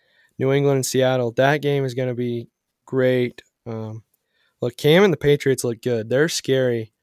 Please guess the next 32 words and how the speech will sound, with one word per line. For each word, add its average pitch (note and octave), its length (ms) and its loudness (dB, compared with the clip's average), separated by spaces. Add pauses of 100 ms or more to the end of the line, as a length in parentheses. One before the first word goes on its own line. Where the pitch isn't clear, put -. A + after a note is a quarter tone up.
(420)
to - 80 -8
me. A2+ 440 -6
Josh D3+ 280 4
McDaniels D3 520 0
finally D3 400 -2
has, C3+ 480 -2
uh, A#2+ 280 -4 (800)
what C#3 140 2
he B2+ 60 -2
wanted C#3 460 2
Tim C3 180 -4
Tebow B2 360 -4
to A2+ 80 -6
be A2+ 360 -6
in A#2 280 -10
Cam B2 340 -6
Newton, A2+ 320 -8
and A#2 140 -8
they're C#3 160 2
letting C#3+ 240 0
Cam C3+ 340 -4
do B2+ 140 -6
Cam. B2 540 -6 (500)
He's B2 160 -6
having C3+ 260 -2
fun. C#3 680 0 (260)
He's, A#2 460 -6
uh, G#2+ 260 -8 (380)
on C3 120 -2
fire. C3 400 0
I B2 40 -2
mean, B2 260 -6